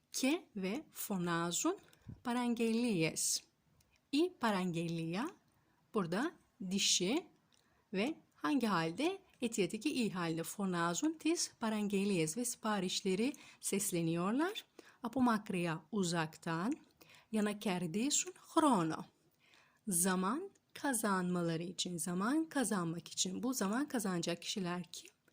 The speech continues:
Garsonlar. Κερδίζω burada üçüncü çoğul. Κρασί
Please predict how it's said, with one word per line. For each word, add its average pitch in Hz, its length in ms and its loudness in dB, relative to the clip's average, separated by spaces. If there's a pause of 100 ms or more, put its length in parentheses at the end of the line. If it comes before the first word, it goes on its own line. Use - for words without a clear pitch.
(520)
Garsonlar. 247 680 4 (800)
Κερδίζω 220 920 0 (220)
burada 233 360 -2 (140)
üçüncü 226 500 -4
çoğul. 180 340 0 (1040)
Κρασί 226 640 2